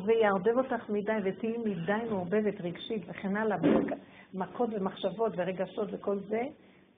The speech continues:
אז זה לא התפקיד כבר, הלכת לאיבוד. התפקיד זה גולם, לתת, לקחת, לבשל, להכין,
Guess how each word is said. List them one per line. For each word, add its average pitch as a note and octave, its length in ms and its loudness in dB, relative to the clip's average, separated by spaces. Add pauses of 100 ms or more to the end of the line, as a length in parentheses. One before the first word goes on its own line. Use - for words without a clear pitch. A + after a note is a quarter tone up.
(200)
אז F#3+ 120 -4 (360)
זה F#3 200 -4
לא G#3+ 180 2
התפקיד D4+ 520 -4
כבר, G3+ 160 -2
הלכת G#3 400 -2
לאיבוד. A#3+ 420 0 (720)
התפקיד B3+ 540 -2
זה - 60 6 (100)
גולם, F#3+ 320 2
לתת, F#3+ 520 -2 (840)
לקחת, E3 640 -8 (360)
לבשל, F3 500 -10 (240)
להכין, D#3+ 360 -12